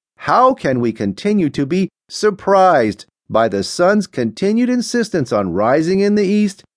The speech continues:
and setting in the west, merely because every morning we stare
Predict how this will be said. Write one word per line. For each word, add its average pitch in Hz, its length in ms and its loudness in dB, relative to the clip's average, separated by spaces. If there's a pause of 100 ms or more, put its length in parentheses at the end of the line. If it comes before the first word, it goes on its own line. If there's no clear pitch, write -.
(160)
and 92 260 -4
setting 156 440 0
in 208 120 0
the 214 100 2
west, 214 400 2 (360)
merely 165 400 2
because 120 400 -2
every 220 440 0
morning 196 460 0
we 117 140 0
stare 196 540 0